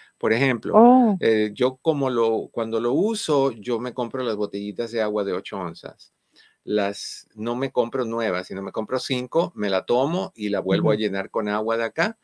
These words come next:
Speaker 1: y le echo a cada una un gotero lleno de Holy Basil, le echo, yo en mi caso le echo dos Splendas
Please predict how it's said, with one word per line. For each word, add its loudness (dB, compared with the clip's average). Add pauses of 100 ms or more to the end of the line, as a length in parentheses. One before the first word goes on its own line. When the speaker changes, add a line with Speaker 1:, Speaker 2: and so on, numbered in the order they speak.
(320)
Speaker 1:
y -4
le 6
echo -2
a -2
cada 2
una -2
un -8
gotero 0
lleno 0
de 0
Holy -2
Basil, 0
le 2
echo, -2
yo -4
en -4
mi -6
caso -4
le 0
echo -6
dos -4
Splendas 0